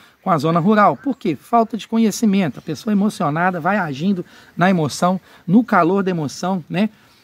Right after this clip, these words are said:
E o que que acontece? A dica que eu te dou, pessoal, você que pretende comprar uma chácara, um sítio, ou pra ir só fim de semana, assim, muito cuidado, você que tem uma propriedade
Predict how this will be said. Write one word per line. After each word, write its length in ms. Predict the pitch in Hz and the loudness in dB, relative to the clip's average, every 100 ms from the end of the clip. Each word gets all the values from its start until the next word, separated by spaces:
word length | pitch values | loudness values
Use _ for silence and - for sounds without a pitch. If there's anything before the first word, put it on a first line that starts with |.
| - | -4
E 60 | |
o 40 | 180 | 0
que 140 | 247 | 2
que 80 | 240 | 2
acontece? 640 | 226 220 202 160 143 - - _ _ _ | 2 0 2 -2 -2 -10 -20 _ _ _
A 140 | 185 | 0
dica 260 | 180 262 269 | 2 2 4
que 80 | 254 | 4
eu 120 | 262 | 2
te 120 | - | 0
dou, 220 | 180 214 | 0 2
pessoal, 380 | 190 151 - 147 | 2 -2 0 0
você 560 | 175 214 - 226 262 226 | 2 2 0 2 4 2
que 160 | 196 | -2
pretende 520 | 160 180 - 196 185 | -8 -8 -4 -4 -4
comprar 320 | - 170 151 180 | -6 -10 -8 -6
uma 160 | 175 | -6
chácara, 480 | 127 - 175 165 143 | -6 0 2 2 -4
um 60 | 143 | -6
sítio, 480 | - 185 196 - - _ _ - _ - - | -6 -4 -4 -8 -18 _ _ -20 _ -20 -2
ou 260 | - 262 302 | 4 6 6
pra 260 | 294 240 185 | 2 0 0
ir 320 | 202 175 - _ _ _ _ | 0 -4 -8 _ _ _ _
só 460 | - - 202 214 - _ | -20 -6 -2 -2 -6 _
fim 220 | - 196 | -8 -6
de 60 | 165 | -4
semana, 260 | - 156 - | -4 -2 -2
assim, 160 | - | -2
muito 240 | 185 262 - | 0 0 0
cuidado, 560 | 277 180 214 240 151 | 0 4 4 4 0
você 460 | 139 185 - 202 220 | -6 -8 -6 -4 -4
que 100 | 160 | -6
tem 160 | - | -8
uma 100 | 180 | -8
propriedade 840 | 156 156 139 143 135 165 190 127 | -8 -10 -6 -4 0 2 2 -2